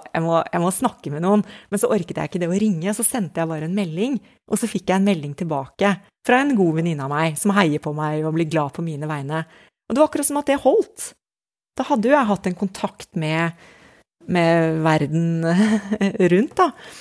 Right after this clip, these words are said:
Eh, og så er jeg jo biolog, og jeg vet ikke om det noen gang, liksom, er det en hjelp, eller er det en <laughs> en litt sånn fiende i dette her, for jeg er jo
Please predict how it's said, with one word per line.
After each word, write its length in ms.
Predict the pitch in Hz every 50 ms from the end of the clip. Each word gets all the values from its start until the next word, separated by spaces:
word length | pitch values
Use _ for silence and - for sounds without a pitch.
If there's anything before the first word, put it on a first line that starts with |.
| - - - - - _ _ _ _ _ _ _ _ _ - - - -
Eh, 440 | 185 190 185 185 180 180 185 180 175 -
og 120 | - 175
så 140 | - - -
er 220 | 170 156 156 160 160
jeg 140 | 165 175
jo 100 | 185 180 175 202
biolog, 420 | 196 202 185 175 180 214 233 247
og 60 | 233 214
jeg 120 | 202 190
vet 160 | 175 165 - 180
ikke 120 | - 185
om 80 | 185 175
det 140 | 170 175 175 180 175 175
noen 240 | 170 156 156 156 156
gang, 220 | 156 156 156 165 165 165 - - - - - - - - - - _ _ _ 175
liksom, 280 | 170 160 160 156 160 165
er 280 | - - - 170 170 170
det 80 | 165
en 120 | 165 165 160
hjelp, 280 | 156 170 196 - - - 185
eller 200 | 180 175 160 156
er 80 | 151 160
det 80 | 160 156
en 580 | 160 160 160 160 165 - - - - - -
<laughs> 280 | - - - - - - - - - - 180 -
en 100 | 202 202
litt 160 | 208 170 -
sånn 160 | - 190 185
fiende 400 | - - 196 170 143 139 135 151
i 40 | 160
dette 220 | 160 160 - 160
her, 180 | 165 170 196 208
for 120 | - 196 190
jeg 100 | 180 165
er 180 | 147 143 156 175
jo 200 | 185 190 185